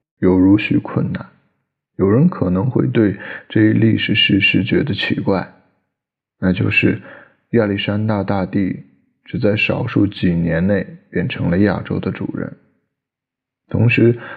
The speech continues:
他刚刚攻占的这些土地就失势了。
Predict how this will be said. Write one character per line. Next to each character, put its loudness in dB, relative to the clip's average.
他 0
刚 -2
刚 -2
攻 0
占 0
的 -4
这 -2
些 -2
土 -2
地 2
就 -6
失 0
势 2
了。 -6